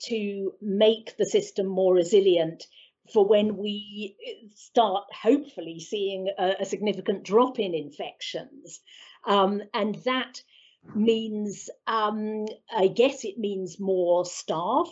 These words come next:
I know they're, they're certainly looking at bringing in more clinical staff because they found that they're much more effective in persuading people to self-isolate. But also, very crucially, we've talked quite a bit about local government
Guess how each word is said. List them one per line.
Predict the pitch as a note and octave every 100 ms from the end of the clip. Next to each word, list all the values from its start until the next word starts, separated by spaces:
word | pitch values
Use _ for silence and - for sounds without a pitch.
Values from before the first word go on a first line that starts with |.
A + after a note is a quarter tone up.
| -
I | E3+
know | F3 G3 A#3+
they're, | G3+ F#3+ F3+ -
they're | F#3
certainly | F3 G#3+ A3+ G#3 F#3+ F3+
looking | G#3+ - G3
at | F3+ F3 - - - - _ -
bringing | A3+ A#3 G#3
in | G3+ G3
more | F#3+ F#3
clinical | - - E4 C4 - D#3+
staff | - - D#3 C#3+ A#3 - -
because | - -
they | G3+ F#3
found | G3 F#3 F3
that | -
they're | F#3+
much | F#3 -
more | G3+ F3+
effective | F3 G#3+ F#3+ - F#3+ E3
in | F3 E3+
persuading | E3+ - G3 E3+ E3+ E3 - - - -
people | A3+ F#3+
to | G3
self-isolate. | - G3+ E3 G#3 C4 C4+ G#3 E3 D3+ -
But | A#3+ B3+
also, | D4 D4 - F#3+ F#3+ - - _ _ _ -
very | A#3 A3
crucially, | A3 A#3+ C4+ - F#3 E3+ F#3+
we've | G3
talked | - G#3+
quite | G3+ F#3
a |
bit | A3
about | A3 F3+ -
local | F3+ E3+ F#3
government | G#3 A#3+ G#3+ F3+